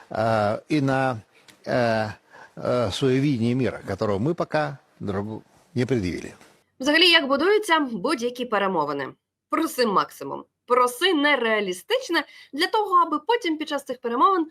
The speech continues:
Speaker 2: спустилися до твоїх справжніх вимог і потреб. Ну, я більш ніж впевнена,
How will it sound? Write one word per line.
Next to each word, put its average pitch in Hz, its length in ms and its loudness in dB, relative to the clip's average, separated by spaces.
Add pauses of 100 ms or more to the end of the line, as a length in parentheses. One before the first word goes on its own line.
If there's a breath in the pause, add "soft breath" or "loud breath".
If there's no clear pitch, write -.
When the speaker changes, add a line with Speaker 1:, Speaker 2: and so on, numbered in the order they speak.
(140 loud breath)
Speaker 2:
спустилися 302 1000 -4
до 220 260 0
твоїх 208 540 -6 (200 soft breath)
справжніх 185 680 -4
вимог 262 460 -2
і 214 120 -4
потреб. 185 380 -4 (180)
Ну, 247 180 2
я 196 200 2
більш 185 240 -6
ніж 151 180 -8
впевнена, 277 500 0